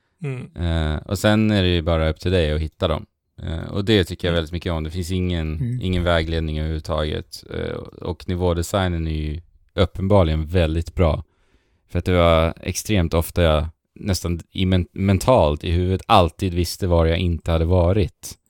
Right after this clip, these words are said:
Speaker 2: Eh,
Speaker 1: Mm.
Speaker 2: på grund av liksom hur banorna är uppbyggda på ett väldigt bra sätt.
Speaker 1: Ja, och det är tydligt.
Speaker 2: Exakt, väldigt tydligt. Och även karaktärer, som sagt, fantasifulla karaktärer du träffar på.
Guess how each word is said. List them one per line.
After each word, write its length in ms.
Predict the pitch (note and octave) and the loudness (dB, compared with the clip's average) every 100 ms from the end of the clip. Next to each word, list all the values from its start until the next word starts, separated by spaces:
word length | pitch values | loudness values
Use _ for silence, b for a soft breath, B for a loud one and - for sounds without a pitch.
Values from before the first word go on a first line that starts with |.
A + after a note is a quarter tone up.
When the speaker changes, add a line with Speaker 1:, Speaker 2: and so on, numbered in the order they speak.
| _ _ _ _ _ E2+ | _ _ _ _ _ -2
Speaker 2:
Eh, 180 | E2+ | 2
Speaker 1:
Mm. 140 | E2 A2 | 2 2
Speaker 2:
på 100 | G2 | 4
grund 320 | G2+ G2 F2 | 6 6 4
av 200 | D#2 D#2 | 2 2
liksom 260 | D#2+ - E2 | -2 -4 -2
hur 360 | E2+ D#2+ D2+ - _ - - | 0 -2 -6 -12 _ -20 -2
banorna 400 | G2 F2+ F2+ E2+ | 2 4 4 4
är 180 | F2+ E2 | 4 6
uppbyggda 520 | D#2+ - F#2 E2 D#2 | 4 2 -2 0 -4
på 120 | E2+ | -6
ett 120 | D#2+ | -6
väldigt 260 | E2 D#2+ - | -4 -6 -4
bra 160 | E2+ D#2+ | -6 -6
sätt. 240 | - - - | -8 -14 -4
Speaker 1:
Ja, 480 | D#3+ D3+ D3 D3 D3 | -2 2 2 2 2
och 80 | D3+ | 2
det 60 | |
är 20 | D3+ | 0
tydligt. 520 | - F3 C#3+ D#3+ E3 | 0 0 0 -4 -2
Speaker 2:
Exakt, 480 | F#2 - D#2+ D#2+ - | -2 0 0 -2 0
väldigt 280 | F#2 F2 | 0 0
tydligt. 500 | - E2 D#2 D#2 - | -2 -2 0 -2 -4
Och 380 | - F#2+ F2+ - | 0 2 2 -2
även 440 | - G2+ G2+ G2 F2+ | 2 2 4 2 0
karaktärer, 560 | F#2+ F2+ - G#2 G2 | 2 2 4 6 6
som 160 | F2 F2+ | 2 -4
sagt, 260 | F2 E2 - | -6 -6 -2
fantasifulla 680 | F2+ E2+ E2 F#2 - F2+ | -2 0 -2 -2 0 -2
karaktärer 480 | E2 F2 E2 G2 F#2 | 0 -4 -2 2 4
du 80 | E2 | 2
träffar 260 | - E2 E2+ | 0 -6 -4
på. 420 | - G2+ F#2 | 0 4 4